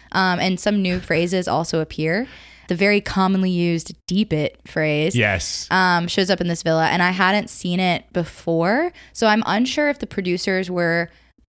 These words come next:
Speaker 1: ahead of the curve there and knew that they were gonna use that, or if they had that and they were like, "We're gonna push for them to use this new terminology."
Speaker 2: I think that one is a good one. I,
Speaker 1: Mm-hmm.
Speaker 2: I feel like "deep it" is a useful phrase.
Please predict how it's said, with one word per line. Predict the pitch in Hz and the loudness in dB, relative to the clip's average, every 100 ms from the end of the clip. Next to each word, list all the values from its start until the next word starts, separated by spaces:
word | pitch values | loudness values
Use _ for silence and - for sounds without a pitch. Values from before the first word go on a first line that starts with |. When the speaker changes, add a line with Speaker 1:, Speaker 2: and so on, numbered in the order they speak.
| - | -4
Speaker 1:
ahead | 185 - 190 | -2 2 2
of | 190 | 0
the | 175 | -4
curve | - 160 170 | -2 -2 0
there | 185 185 | 0 0
and | 170 165 | -2 -4
knew | 165 170 | -2 -2
that | 170 | -2
they | 170 | -2
were | 170 | -2
gonna | 165 156 | -2 -4
use | 156 170 | -4 -4
that, | - 254 - - - _ | 0 0 0 -6 -20 _
or | - 277 247 202 196 | 2 4 4 4 2
if | - 175 | -2 -2
they | 190 180 | -2 -2
had | - 175 196 | 0 0 2
that | 180 165 - | 2 2 2
and | 175 175 | 0 0
they | |
were | 165 165 | 0 0
like, | 160 156 - | 0 -2 -2
"We're | 185 | -2
gonna | 190 190 | -2 -4
push | - 196 - | -4 -4 -4
for | - 170 | -4 -2
them | 160 156 156 160 | -2 -2 -4 -6
to | - | -2
use | 160 170 | -2 -4
this | 151 151 | -10 -10
new | 147 | -10
terminology." | - 151 147 156 151 - - - - - | -10 -8 -4 -4 -4 -6 -12 -12 -20 -4
Speaker 2:
I | - 165 | 0 2
think | 247 | 4
that | 180 151 | 2 2
one | 147 | 2
is | 120 107 | 2 2
a | |
good | 104 123 | 2 2
one. | 110 87 87 - | 2 0 -4 0
I, | 110 123 | 2 4
Speaker 1:
Mm-hmm. | 95 | 4
Speaker 2:
I | 117 | 0
feel | 127 139 | 0 0
like | 113 92 | 0 0
"deep | 110 98 | 0 0
it" | 101 98 | 0 0
is | 104 98 | -2 -2
a | 98 92 | -2 -4
useful | 101 117 104 - 92 87 | -6 -6 -4 -4 -4 -4
phrase. | - 92 87 - | -6 -6 -4 -8